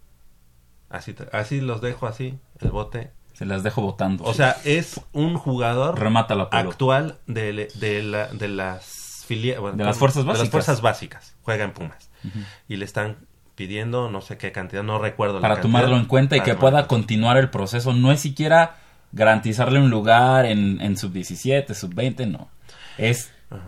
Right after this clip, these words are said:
Speaker 2: sigue
Speaker 1: Y,
Speaker 2: para que te sigamos
Speaker 1: y le
Speaker 2: tomando
Speaker 1: di-,
Speaker 2: en cuenta.
Speaker 1: y le dije, "¿Y quién le está pidiendo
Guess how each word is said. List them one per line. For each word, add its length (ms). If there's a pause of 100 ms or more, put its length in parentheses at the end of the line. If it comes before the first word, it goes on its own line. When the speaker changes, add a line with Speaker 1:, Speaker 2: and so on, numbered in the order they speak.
(160)
Speaker 2:
sigue 480
Speaker 1:
Y, 160
Speaker 2:
para 200
que 100
te 100
sigamos 380
Speaker 1:
y 40
le 40
Speaker 2:
tomando 280
Speaker 1:
di-, 60
Speaker 2:
en 60
cuenta. 240
Speaker 1:
y 40
le 120
dije, 560 (120)
"¿Y 120
quién 260
le 60
está 240
pidiendo 500